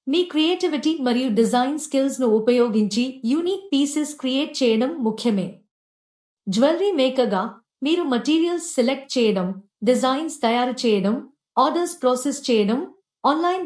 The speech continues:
ప్లాట్‌ఫామ్స్‌లో ప్రొడక్ట్స్ పోస్ట్ చేయడం, క్లయింట్స్‌తో కమ్యూనికేషన్ మెయింటైన్ చేయడం వంటి టాస్క్స్ చేయవచ్చు. వర్క్ టైమింగ్స్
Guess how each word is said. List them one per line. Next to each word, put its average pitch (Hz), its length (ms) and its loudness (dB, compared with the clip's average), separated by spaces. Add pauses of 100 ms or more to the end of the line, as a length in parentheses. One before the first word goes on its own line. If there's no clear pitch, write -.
ప్లాట్‌ఫామ్స్‌లో 254 680 0 (120)
ప్రొడక్ట్స్ 247 500 -2
పోస్ట్ 262 340 2
చేయడం, 214 300 2 (480)
క్లయింట్స్‌తో 330 560 0 (160)
కమ్యూనికేషన్ 254 840 0
మెయింటైన్ 233 480 0
చేయడం 233 260 2 (120)
వంటి 226 260 0 (120)
టాస్క్స్ 262 480 -2
చేయవచ్చు. 208 520 0 (1040)
వర్క్ 330 400 0
టైమింగ్స్ 320 440 -4